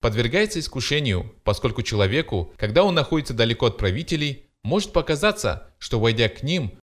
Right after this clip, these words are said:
он будет побуждать их к одобряемому и удерживать от порицаемого, и говорить с ними строго, а когда он войдёт к ним, то душа его склонится к ним, потому что любовь к влиянию скрывается в душе, и он начнёт льстить им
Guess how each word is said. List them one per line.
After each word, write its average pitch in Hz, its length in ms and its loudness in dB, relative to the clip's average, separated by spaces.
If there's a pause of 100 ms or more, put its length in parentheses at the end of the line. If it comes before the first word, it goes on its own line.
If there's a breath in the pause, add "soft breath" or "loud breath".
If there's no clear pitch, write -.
он 110 200 -4
будет 185 260 -4
побуждать 131 420 2
их 120 100 -6
к - 40 -2
одобряемому 147 840 0 (140)
и 151 60 -6
удерживать 147 440 0
от 147 120 -2
порицаемого, 123 840 0 (260 soft breath)
и 139 60 -8
говорить 131 380 2
с - 80 -12
ними 165 140 -2
строго, 143 500 2 (340)
а - 80 -6
когда 107 260 2
он 123 120 4
войдёт 113 340 2
к - 80 -12
ним, 147 300 -2 (400)
то 120 100 2
душа 107 300 2
его 151 160 4
склонится 127 520 0
к - 80 -6
ним, 160 260 -4 (320)
потому 107 340 2
что 113 140 0
любовь 104 340 0
к - 40 -12
влиянию 123 380 2
скрывается 113 500 0
в 98 60 -6
душе, 117 540 -2 (160)
и - 80 -2
он 127 160 2
начнёт 123 340 -4
льстить 190 320 -8
им 104 240 -2